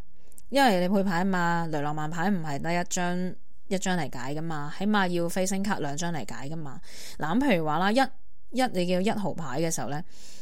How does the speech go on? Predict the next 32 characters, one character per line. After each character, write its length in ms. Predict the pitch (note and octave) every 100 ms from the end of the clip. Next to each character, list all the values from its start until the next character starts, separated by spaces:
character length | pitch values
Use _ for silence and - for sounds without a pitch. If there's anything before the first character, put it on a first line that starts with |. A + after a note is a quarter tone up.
| - -
佢 260 | G#3+ A#3+
真 140 | A#3+ F#4
係 20 |
代 80 | G#3
表 180 | G#3 A#3+
任 80 | F3
何 120 | F#3+
嘅 160 | D#3 E3
時 160 | D#3+
間 120 | D#3
量 160 | D#3 C#3+
詞 240 | C#3+ C#3 B2
喎， 160 | B2+
一， 580 | C3 G3+ G3+ - - -
一 80 | G3+
日， 80 | D#3+ - - - - - -
跟 140 | G3
住 80 | G#3
呢， 120 | D#3+ F3+ - - -
呃， 300 | - - C3+ C#3
一 100 | D#4
個 120 | C4
鐘 180 | C4+ C#4
又 100 | A3
唔 200 | F3 E3+
會 80 | G3
嘅， 180 | G3+
你 80 | G3+
咁 40 | G3+
urge 320 | A3+ A#3+ -
就 80 |
唔 60 | E3